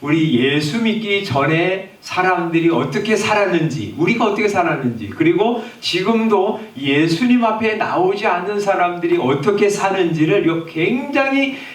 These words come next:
간단한 말인데 그걸 가지고 아주 일목요연하게 정리해주고 있어요. 우리가 옛날에 어떻게 살았냐? 지금도 하나님 앞에 나오지 않는 불신자가 어떻게 사느냐?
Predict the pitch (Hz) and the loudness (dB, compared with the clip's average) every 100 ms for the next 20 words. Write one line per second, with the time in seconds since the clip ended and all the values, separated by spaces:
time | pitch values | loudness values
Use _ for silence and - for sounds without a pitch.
0 | - - - - 233 254 - 277 285 247 | -20 -6 -4 0 2 0 0 0 2 2
1 | 196 135 131 123 120 - - - - 180 | 0 -2 -4 -4 -4 -4 -10 -18 -2 2
2 | 208 220 180 170 170 175 165 165 185 175 | 4 2 2 0 0 0 0 0 0 0
3 | 156 - - 120 147 185 254 277 285 214 | -2 -6 -14 -10 -6 0 2 4 2 4
4 | 185 160 - 123 - - - - - 135 | 2 2 0 -4 -4 -6 -6 -10 -4 -2
5 | 147 143 123 117 110 104 107 110 - - | -2 -2 0 -2 -4 -8 -8 -8 -10 -16
6 | - - - - _ _ _ _ _ - | -20 -20 -20 -20 _ _ _ _ _ -20
7 | - - - 165 196 196 196 190 156 180 | -20 -18 -2 2 2 2 0 0 0 0
8 | 185 185 175 185 170 - - - - - | 0 -2 -2 -4 -4 -4 -10 -20 -20 -10
9 | 160 196 240 226 226 226 226 220 220 240 | -6 0 2 2 0 2 2 2 2 2
10 | 240 233 220 214 - 208 - 123 143 202 | 2 2 0 -2 -2 -4 0 0 2 0
11 | 202 202 196 - 175 175 208 190 185 185 | 0 -2 -2 -6 -4 -4 -4 0 2 2
12 | 160 180 208 180 180 165 185 175 - | 0 0 0 0 0 -2 -2 -2 -4